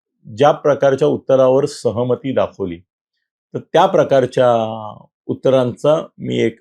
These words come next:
वेगळा असा हे तयार केली, सूची तयार केली. आणि आज मला असं वाटतं की हा व्हिडिओ पाहिल्यानंतर तुमच्या मनात या क्षणी असलेल्या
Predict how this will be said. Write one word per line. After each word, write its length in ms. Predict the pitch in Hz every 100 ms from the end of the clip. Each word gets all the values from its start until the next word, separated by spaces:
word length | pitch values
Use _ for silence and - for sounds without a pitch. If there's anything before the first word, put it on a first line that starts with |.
| - 107
वेगळा 580 | 110 104 110 107 101 -
असा 460 | 95 - 95 90 92 - - _ _ -
हे 60 | 101
तयार 300 | 110 117 127
केली, 340 | - 95 92 -
सूची 380 | - 107 139 -
तयार 180 | 107 92
केली. 300 | 98 90 90 _ _ _ _
आणि 140 | 113 113 -
आज 320 | 135 165 151 - - _ _ _ 180
मला 180 | 220
असं 220 | 220 170 156
वाटतं 240 | 139 147
की 140 | 131
हा 220 | 156 123 139
व्हिडिओ 300 | 117 117 123
पाहिल्यानंतर 580 | 117 110 117 110 107
तुमच्या 360 | 107 107 98 123
मनात 220 | 113 110 107
या 140 | 107
क्षणी 300 | 101 - 104
असलेल्या 500 | 101 95 - 95 95